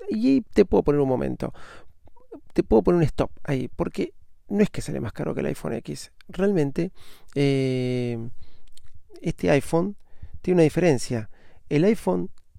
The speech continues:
X S te sale más económico que el de dos cincuenta y seis iPhone X o de lo que salió el iPhone X o, o lo que, de donde arrancaba el iPhone X.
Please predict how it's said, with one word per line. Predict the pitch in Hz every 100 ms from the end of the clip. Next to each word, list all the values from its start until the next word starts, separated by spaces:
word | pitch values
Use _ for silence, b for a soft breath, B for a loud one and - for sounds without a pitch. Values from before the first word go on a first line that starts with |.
| -
X | 202 190 165 -
S | 147 - 175 - - - -
te | 160
sale | - 180
más | 196 185
económico | - 247 262 147 127
que | 117 120 117 117 117 -
el | 135
de | 135
dos | 139
cincuenta | - 123 127 120
y |
seis | - 139 127 - 370 -
iPhone | 143 - 131
X | 127 - 139 - b b -
o | 139
de |
lo | 131
que | 123
salió | 135 127
el | 127
iPhone | 123 131 120
X | 120 143 - B B B
o, | -
o | 123 -
lo | 139 123
que, | -
de | 135
donde | 131 123 127 123 -
arrancaba | 131 127 127 151
el | 120
iPhone | 117 127 123
X. | - 107